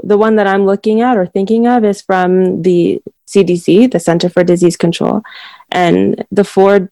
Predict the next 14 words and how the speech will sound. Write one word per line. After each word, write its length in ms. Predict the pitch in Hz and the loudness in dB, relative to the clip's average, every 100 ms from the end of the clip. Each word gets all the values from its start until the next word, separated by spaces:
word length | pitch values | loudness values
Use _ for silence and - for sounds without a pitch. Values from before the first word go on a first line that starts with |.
| - | -4
levels 420 | 196 196 185 196 | 0 2 2 0
of 140 | 175 165 | 0 0
it 220 | 165 - - | -2 -4 -4
are 160 | - | -4
individual, 800 | - 196 185 180 208 233 254 277 _ _ _ _ _ _ | 0 2 2 2 2 2 2 0 _ _ _ _ _ _
relationship, 800 | - 190 185 190 196 - 175 175 _ _ - - | 0 2 4 2 2 2 0 0 _ _ -20 -2
community, 680 | 196 185 180 175 175 175 - | 2 4 4 4 2 0 -2
and 180 | 165 170 | -2 0
societal. 720 | 175 185 170 156 - - 220 - _ _ _ _ _ _ _ _ _ _ | -2 -2 0 0 0 0 -2 -4 _ _ _ _ _ _ _ _ _ _
And 300 | - 185 185 | -2 2 2
at 160 | - 196 | 2 0
the 100 | - | 2
individual 500 | 208 202 190 202 196 | 2 2 2 2 2
level, 580 | 185 170 170 170 175 208 | 0 2 0 0 -4 -10